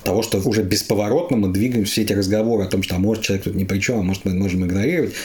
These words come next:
прошли. Можно это с научной точки зрения еще спорить, тогда политически прошли. С точки зрения политики очевидно,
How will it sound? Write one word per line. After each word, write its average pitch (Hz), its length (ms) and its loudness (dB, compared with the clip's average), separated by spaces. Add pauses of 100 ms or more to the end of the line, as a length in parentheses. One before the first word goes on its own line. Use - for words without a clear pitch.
(140)
прошли. 107 540 -2 (280)
Можно 120 320 4
это 104 160 -2 (160)
с - 160 -4
научной 113 320 0
точки 98 240 -2
зрения 95 260 0
еще 95 160 0
спорить, 214 400 2 (160)
тогда 110 340 0
политически 131 640 0
прошли. - 460 -4 (460)
С - 80 -6
точки 110 300 0
зрения 107 480 2
политики 139 440 -2
очевидно, 110 760 0